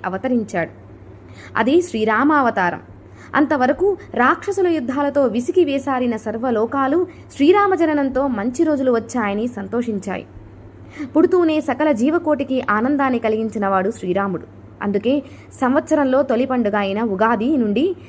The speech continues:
శ్రీరామనవమి వరకు వసంతరాత్రులు సంభరంగా జరుపుకోవడం ఆచారమైంది. అయితే తొమ్మిది రాత్రులే ఎందుకు జరుపుకోవాలి, పది రాత్రులు ఎందుకు జరుపుకోకూడదు, ఏమిటి లెక్క అనే సందేహం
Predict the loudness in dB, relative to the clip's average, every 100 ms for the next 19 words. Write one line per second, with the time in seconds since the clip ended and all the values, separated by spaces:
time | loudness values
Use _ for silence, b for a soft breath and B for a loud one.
0 | B 4 4 6 4 4 2 2 0 0
1 | -2 -2 -2 -4 -2 0 0 0 -2 -2
2 | -4 -6 -2 2 2 2 0 0 -2 -2
3 | 0 0 0 -2 -2 0 -2 -2 -4 -6
4 | -14 -20 -10 -6 -2 -2 -4 B B 2
5 | 2 2 2 2 2 4 4 4 2 2
6 | 2 0 0 2 4 2 -2 -6 B -2
7 | 2 2 2 0 -2 0 0 0 0 2
8 | 0 0 -2 2 0 0 -4 B B 0
9 | 4 4 2 2 0 -2 -8 -8 -10 -8
10 | -8 -6 -4 -2 -2